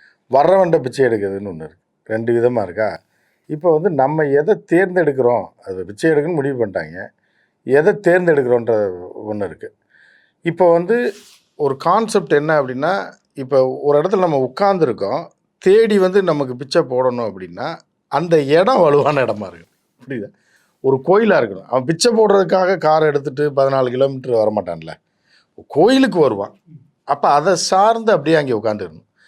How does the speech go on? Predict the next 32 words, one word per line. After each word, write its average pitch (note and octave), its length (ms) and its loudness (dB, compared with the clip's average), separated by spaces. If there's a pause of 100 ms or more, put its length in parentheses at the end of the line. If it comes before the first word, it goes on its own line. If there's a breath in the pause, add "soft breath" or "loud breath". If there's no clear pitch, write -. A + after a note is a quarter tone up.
(240 soft breath)
உட்காந்துக்கிட்டீங்க D#3+ 640 -2
அப்படின்னா C#3+ 380 -2 (540)
அவன் F#3 340 0
கோயிலுக்கு G3 380 2
போயிட்டு D#3 220 0
வர்றப்ப C3+ 300 2
இவங்களுக்கு B2 460 -2
போடுவான். E2 240 -10 (720)
சில A3 300 2
பேர் G#3+ 200 2
அந்த F#3+ 280 2
கோயில்ல G#3 400 4
விட E3 140 4
மாட்டான், C#3 280 2
ஒரு C#3 300 4
இடம் F#3 300 4
நிறைஞ்சிரும், E3 460 2
அந்த B2 60 -2
முன்னாடி D#3+ 540 2
விட D3+ 140 4
மாட்டாங்க. D#3 400 0
புது, A3 320 -2 (320 loud breath)
நீங்க, D3 480 -4
நீங்க G#2 200 -10 (320)
பிச்சை - 280 0
எடுப்பவர்களே C3 560 -2
சாதாரணமா A#2 540 -2
நினைக்கிறீங்க, G2 760 -12 (140)
அங்க A2 220 -12
இடம் C3 420 -4
பிடிக்கிறது G#2 300 -10
கஷ்டம். - 340 -20